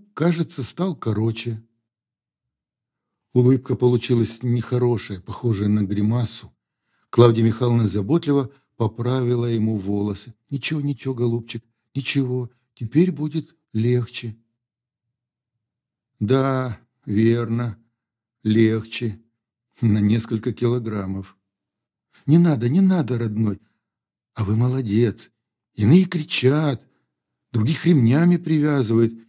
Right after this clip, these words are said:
и еще держат. А вы не пикнули.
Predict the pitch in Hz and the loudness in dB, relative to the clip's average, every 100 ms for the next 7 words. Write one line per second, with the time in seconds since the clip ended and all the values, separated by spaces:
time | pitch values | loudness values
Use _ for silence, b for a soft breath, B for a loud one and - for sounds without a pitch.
0 | - 123 - 135 90 127 180 - - - | 0 2 2 0 2 2 4 0 -4 -10
1 | _ _ _ _ _ _ _ _ _ 104 | _ _ _ _ _ _ _ _ _ -2
2 | 101 147 175 175 202 196 113 85 87 | 0 2 0 2 0 0 -4 -6 -14